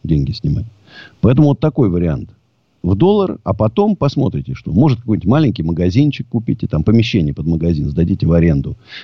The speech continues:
Я думаю, что доходность, э, через полтора года, когда немножко там стабилизируются, цены еще, цены еще будут низкие, а уже арендаторы там начнут появляться, ожив-, ожив-, оживать, значит,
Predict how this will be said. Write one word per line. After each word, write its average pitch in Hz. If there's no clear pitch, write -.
Я 92
думаю, 123
что 113
доходность, 107
э, 90
через 104
полтора 113
года, 110
когда 98
немножко 98
там 85
стабилизируются, 113
цены 110
еще, 87
цены 110
еще 98
будут 95
низкие, 135
а 82
уже 87
арендаторы 92
там 76
начнут 87
появляться, 107
ожив-, 98
ожив-, 101
оживать, 120
значит, 87